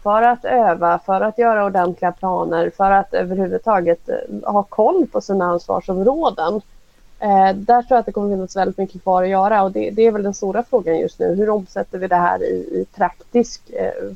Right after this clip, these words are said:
färdighet den dag det behövs?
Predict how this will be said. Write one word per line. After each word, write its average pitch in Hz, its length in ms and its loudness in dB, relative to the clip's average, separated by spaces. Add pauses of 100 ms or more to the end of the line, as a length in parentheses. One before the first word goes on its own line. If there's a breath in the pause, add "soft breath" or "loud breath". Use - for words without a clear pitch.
(100)
färdighet 190 880 -2 (1120)
den 190 260 0
dag 175 200 2
det 175 80 -2
behövs? 208 540 -4